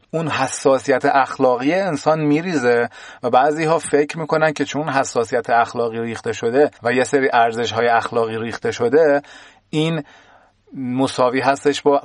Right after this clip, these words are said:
افزایش میل جنسی و اصلاً اینطور نیست. افزایش میل جنسی به هیچ عنوان با خوردن الکل اتفاق نخواهد افتاد، بلکه با تغذیهٔ درست،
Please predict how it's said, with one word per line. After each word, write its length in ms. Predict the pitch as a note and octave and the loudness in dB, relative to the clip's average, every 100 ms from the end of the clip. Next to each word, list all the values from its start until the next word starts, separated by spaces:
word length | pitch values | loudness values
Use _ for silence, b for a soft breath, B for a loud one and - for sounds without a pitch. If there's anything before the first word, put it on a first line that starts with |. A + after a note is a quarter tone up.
| - | -2
افزایش 600 | B2 - A2+ A#2+ B2 A#2 | -2 -2 0 0 0 0
میل 380 | C3 A#2+ A#2+ B2 | 0 0 0 0
جنسی 460 | A#2 A2+ G#2+ A#2 | -2 -4 -4 -10
و 140 | A2 A#2+ | 0 0
اصلاً 340 | C3+ C3 - C#3+ | 0 -6 0 0
اینطور 420 | D#3 B2+ C3+ C3+ | 0 -2 0 0
نیست. 300 | B2 G#2+ - b b _ | 0 -4 -10 b b _
افزایش 440 | B2 A2+ A#2+ A#2 B2+ | -2 0 -2 0 0
میل 340 | B2 B2 A#2+ | 0 0 0
جنسی 440 | A2+ A#2+ A2+ D#3 | -2 -2 0 -2
به 120 | C#3+ C3+ | 0 0
هیچ 380 | A#2+ D#3 D3 - | -2 -6 -8 -4
عنوان 480 | C#3+ C3 B2+ D3 D3 B B | -4 0 2 2 0 B B
با 140 | A#2+ | -2
خوردن 500 | A#2 - A#2+ A#2 A#2 A#2+ _ | 0 0 2 2 0 -6 _
الکل 560 | - A#2+ A#2+ - - D#3 | 0 0 -2 -2 0 2
اتفاق 500 | C#3+ B2 A2+ C3+ C3 | 0 -2 0 0 0
نخواهد 500 | C3+ C3 C3 G#2+ A2 | 0 2 2 0 0
افتاد، 420 | G#2+ - - F#2+ B B B | -2 -8 -8 -8 B B B
بلکه 360 | A#2+ C3 C#3+ D#3 | 2 2 2 2
با 140 | C3 | 2
تغذیهٔ 600 | B2 A#2+ A#2+ A2 A#2+ C3+ | 2 2 2 -2 0 2
درست، 420 | D3 D3 D3 D3 | 4 4 4 2